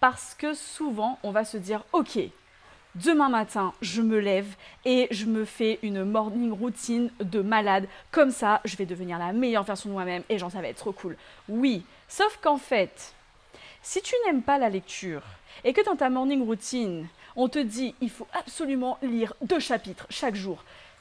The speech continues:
Bah en fait, tu vas y aller, tu vas prendre ton livre et tu vas absolument pas kiffer faire cette action. Et aujourd'hui, je voudrais donc te donner cinq choses à faire très simples et qui ne te prennent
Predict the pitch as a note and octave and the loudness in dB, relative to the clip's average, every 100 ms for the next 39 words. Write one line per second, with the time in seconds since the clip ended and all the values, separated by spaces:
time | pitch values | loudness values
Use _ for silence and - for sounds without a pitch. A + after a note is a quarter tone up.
0 | _ _ _ _ G#3+ G3+ F#3+ E4 E4+ - | _ _ _ _ 0 2 2 0 -2 -12
1 | _ _ - G#3 D4 B3+ G3 F3+ C#4 E4+ | _ _ -8 2 4 4 4 0 -2 -6
2 | _ - F#3 E3+ - D#4 C#4 G3 F3+ A3 | _ -12 -4 -4 -2 -4 -2 -4 -6 -8
3 | - - G#3 - G#3 G#3+ - D#4+ - - | -12 -8 -6 -6 -2 -2 -2 -10 -10 -4
4 | C#4+ A#3+ A3 A#3+ - F#4+ - C#4 - F3 | -2 0 -2 -4 -4 -4 -4 -6 -4 -8
5 | F3 G3+ F3+ F#3 E3+ - - - - - | -6 -6 -6 -8 -8 -12 -14 -18 -20 -20
6 | - - - C4+ C4+ - - - G4+ G#4 | -20 -12 0 2 2 -4 -16 -2 0 0
7 | E4 G#3 G3+ A#3 A3 C4+ D4+ C4 G3+ E3+ | -2 -4 -6 -6 -6 -4 -2 0 -2 -4
8 | F3+ - - - - D#4 B3 A#3+ G3 C#3 | -10 -18 -20 -20 -10 -6 -2 -2 -2 -6
9 | - _ _ _ _ - - - F4+ G4+ | -10 _ _ _ _ -18 -8 4 4 4
10 | - - C4 A3+ - G3 - - - - | -2 2 2 2 0 -2 -4 -10 -10 -20
11 | - - _ D#4+ D4+ E4+ G4 A4 - - | -20 -20 _ -2 2 4 2 0 -12 -18
12 | - - G3+ G3 - - C4 B3+ C#4+ C4+ | -8 0 0 0 -6 -4 -4 -2 0 2
13 | C4 D4 C4+ - D4 C#4+ | 2 -2 -4 -2 2 2